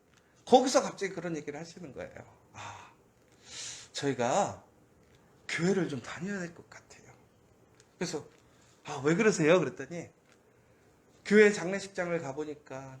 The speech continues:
참 어렵고 힘들 때 이렇게 사람들이 와서 같이 힘을 보태주고 위로해주는 모습을 보면서, "야, 정말 그렇게 힘들고 어려울 때 나를 도와줄 사람이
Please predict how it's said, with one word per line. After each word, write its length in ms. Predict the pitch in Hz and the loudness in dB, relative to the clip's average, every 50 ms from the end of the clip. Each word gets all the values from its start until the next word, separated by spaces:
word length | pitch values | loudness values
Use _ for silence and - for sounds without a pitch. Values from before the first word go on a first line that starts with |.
| - - | -16 -12
참 480 | - - - - - - - - 151 | -10 -10 -10 -8 -10 -8 -6 -2 2
어렵고 320 | 151 170 214 214 214 208 196 | 4 4 4 4 4 0 -4
힘들 360 | 202 254 269 262 - 254 233 | -2 -4 -6 -6 -8 -10 -10
때 680 | - - - 156 143 143 143 139 135 127 127 - - - - - | -10 -8 -6 -4 -4 -4 -4 -6 -8 -10 -12 -14 -16 -16 -2 2
이렇게 200 | 180 208 214 240 | 2 2 2 2
사람들이 460 | 226 - 285 302 294 294 269 277 226 | 2 4 4 4 4 4 2 2 2
와서 720 | 175 147 135 143 175 175 - - 165 165 196 262 - - - _ _ _ _ _ _ _ _ _ _ _ _ _ _ _ _ _ _ _ - | 4 4 6 4 4 2 0 0 2 2 2 2 -2 -6 -14 _ _ _ _ _ _ _ _ _ _ _ _ _ _ _ _ _ _ _ 0
같이 760 | - - - 180 - - - - 208 185 185 190 175 147 135 117 - _ _ _ _ _ _ _ _ _ _ - | 0 2 2 2 2 2 2 2 2 -2 -2 -4 -6 -6 -8 -12 -16 _ _ _ _ _ _ _ _ _ _ -10
힘을 300 | - - 233 214 208 185 | -6 -2 0 0 0 -2
보태주고 760 | 156 143 - - 175 165 - - - - - 156 147 - - | -4 -6 -6 -8 -8 -8 -10 -12 -20 -18 -16 -14 -14 -12 -6
위로해주는 520 | 160 180 226 277 302 277 254 214 247 247 247 233 | -4 -2 2 4 4 2 2 2 2 0 2 2
모습을 340 | 175 165 165 170 220 247 208 | 0 -2 -2 -4 -6 -6 -4
보면서, 680 | 190 170 170 170 170 170 - 277 262 190 127 - - - - _ _ - _ - - - - - - - | -4 -2 -2 -2 0 2 6 6 6 6 4 0 -8 -16 -20 _ _ -20 _ -20 -20 -20 -20 -18 -10 -8
"야, 440 | 123 120 117 120 120 113 110 110 - - | -6 -6 -6 -6 -8 -10 -12 -16 -12 -8
정말 240 | - 202 233 254 247 | 0 4 4 4 6
그렇게 260 | 240 220 220 - 233 | 4 0 -2 -2 -2
힘들고 320 | 277 277 277 277 240 220 | -2 -2 -2 0 2 4
어려울 480 | 170 156 170 202 202 196 196 196 - - | 4 4 4 4 2 2 -2 -6 -12 -8
때 680 | - 165 165 160 160 160 156 151 147 135 131 123 123 - | -6 -4 -2 -2 -2 -2 -4 -4 -8 -8 -10 -14 -12 -6
나를 320 | 117 - 185 202 208 208 | -2 2 4 4 4 2
도와줄 380 | 208 175 185 202 190 202 214 208 | 2 0 -2 -2 -2 -2 -4 -4
사람이 760 | - 202 190 185 185 185 175 180 196 208 196 160 117 101 - | -2 -2 -2 -2 -2 -4 -4 -4 -2 -2 -2 -2 -4 -6 -10